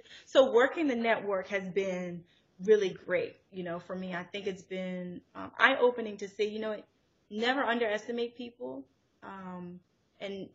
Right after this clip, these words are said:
you don't know what's, what lies underneath. Some people may have hobbies that they're not vocal about,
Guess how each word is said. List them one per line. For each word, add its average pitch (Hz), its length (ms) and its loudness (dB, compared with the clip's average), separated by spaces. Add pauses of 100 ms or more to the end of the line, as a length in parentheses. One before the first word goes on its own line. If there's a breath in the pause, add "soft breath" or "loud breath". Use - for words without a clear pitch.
you 208 140 -6
don't 233 260 2
know 220 220 6
what's, 196 420 0 (440)
what 214 180 -2
lies 202 280 0
underneath. 202 600 -8
Some 214 160 -8
people 208 260 -8
may 190 180 -4
have 196 200 -4
hobbies 190 400 -4
that 180 140 -6
they're 185 160 -4
not 180 240 -4
vocal 185 300 -6
about, 214 380 -4